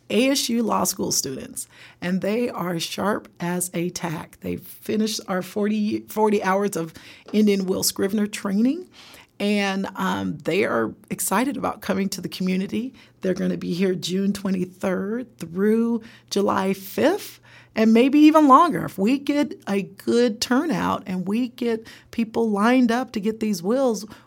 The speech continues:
we can stay longer to make sure that we get these wills done. And once we get 'em done, this is not gonna be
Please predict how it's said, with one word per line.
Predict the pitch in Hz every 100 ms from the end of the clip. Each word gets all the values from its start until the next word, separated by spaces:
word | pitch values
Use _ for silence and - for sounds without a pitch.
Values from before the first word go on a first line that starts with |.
| _
we | 165 190 226
can | - 247
stay | 240 - 202 208
longer | 208 170 170 196 190 175 185 -
to | -
make | 190 202 294
sure | - - - 247 208
that | 165 -
we | 170
get | 165 202 -
these | 240 240
wills | 190 214 214 - -
done. | 165 156 175 247 - - - - -
And | 220 214
once | 240 349 -
we | 294
get | 208 180
'em | 175
done, | 170 165 170
this | 180 220
is | 254
not | 240 240
gonna | 233 214
be | 208 202 196